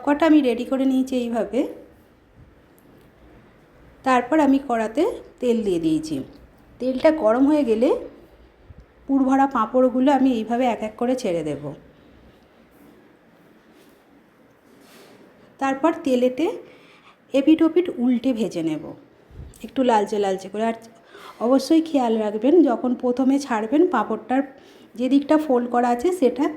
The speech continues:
নিচের দিকে রাখবেন। দেখুন, ঠিক এইভাবে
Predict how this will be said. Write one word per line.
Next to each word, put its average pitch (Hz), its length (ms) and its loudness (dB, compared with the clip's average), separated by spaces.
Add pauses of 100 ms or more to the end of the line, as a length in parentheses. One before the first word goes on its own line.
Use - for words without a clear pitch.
(300)
নিচের 262 360 2
দিকে 247 240 0
রাখবেন। 165 420 -4 (1900)
দেখুন, 247 320 4
ঠিক 277 160 0 (100)
এইভাবে 247 380 0